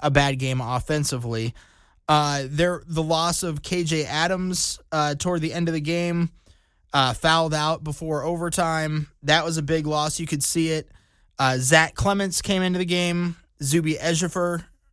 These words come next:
was also in the game. They were kinda splitting time for Adams when he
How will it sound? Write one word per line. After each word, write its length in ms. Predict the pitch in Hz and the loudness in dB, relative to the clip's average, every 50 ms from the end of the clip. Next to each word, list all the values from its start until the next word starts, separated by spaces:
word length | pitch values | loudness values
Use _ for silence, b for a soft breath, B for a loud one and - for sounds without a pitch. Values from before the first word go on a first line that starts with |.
| _ _ _ _ | _ _ _ _
was 140 | - 156 143 | -10 -4 -2
also 340 | 160 160 170 170 - 190 175 | -2 0 0 -2 -4 -4 -4
in 80 | 170 165 | -2 -2
the 80 | 165 | -2
game. 280 | 156 151 156 156 156 156 | -2 -2 -2 0 0 0
They 100 | 151 151 | 0 -2
were 60 | 147 | -2
kinda 180 | - 160 147 143 | -2 -2 -2 -2
splitting 440 | - - - 165 156 147 147 143 131 | -2 -4 -4 -4 -2 -2 -2 -2 0
time 420 | - 156 147 147 147 143 147 143 139 B B B B | 2 2 2 2 2 0 0 -2 -4 B B B B
for 160 | B - 156 95 | B -6 -2 2
Adams 380 | 131 143 147 147 147 147 135 | 4 4 4 2 0 -2 -2
when 160 | 143 147 143 | -2 -4 -2
he 300 | 131 160 156 147 143 147 | -2 -2 0 0 -2 -4